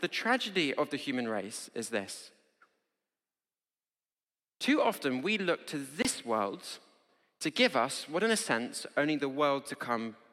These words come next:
ultimately promises us. I want to tell you about a friend of mine called John. Now, John has been longing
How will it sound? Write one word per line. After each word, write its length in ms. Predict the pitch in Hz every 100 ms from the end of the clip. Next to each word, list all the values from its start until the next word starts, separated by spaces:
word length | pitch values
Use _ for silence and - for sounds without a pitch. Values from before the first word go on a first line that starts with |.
| -
ultimately 380 | 143 - 82 113
promises 420 | - 110 101 98
us. 360 | 98 - - - _ _ _ _ _ _ _ _ _ _ _ _ _ _ _ _ _ _ _ _ _ _ _ _ - -
I 80 | 170
want 140 | 190
to 40 |
tell 120 | 180 165
you 140 | 147
about 180 | 135 123
a 40 |
friend 220 | - 151
of 60 | 135
mine 200 | 127 123
called 200 | 123 113
John. 340 | - 107 101 98 - _ _ _ _ _ _ _ _ _ - - - - - -
Now, 220 | - 113 - -
John 240 | 196 240
has 180 | 240 214
been 360 | - 170 151 175
longing 520 | 214 151 113 117